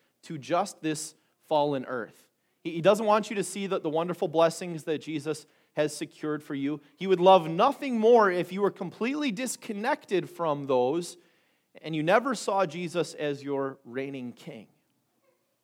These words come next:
Of course, Jesus wants the opposite for you, right? Jesus doesn't want you to miss out on, on any spiritual blessing. And so he explains to the disciples,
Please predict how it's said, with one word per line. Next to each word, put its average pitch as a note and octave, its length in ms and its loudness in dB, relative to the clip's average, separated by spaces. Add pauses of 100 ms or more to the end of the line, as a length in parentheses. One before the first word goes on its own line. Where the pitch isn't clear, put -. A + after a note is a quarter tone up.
(1120)
Of - 80 -12
course, F#3 200 2
Jesus F#3 360 -4
wants E3 240 0
the B2+ 120 -4
opposite C#3+ 460 -2
for A#2+ 160 -6
you, A2 260 -8 (760)
right? B2 220 -4 (300)
Jesus G3+ 300 -2
doesn't G3+ 280 6
want G3+ 300 6
you A3 100 -8
to F#3 100 -2
miss F3 260 -2
out F3 260 4
on, E3 240 0
on D3 200 -6
any A#3 280 -4
spiritual C#3+ 680 -6
blessing. A#2+ 500 -6 (960)
And F3+ 160 -2
so A3 140 6
he G#3+ 160 2
explains A3+ 680 -2
to A#3+ 160 -8
the F#3 120 -2
disciples, E3 880 -2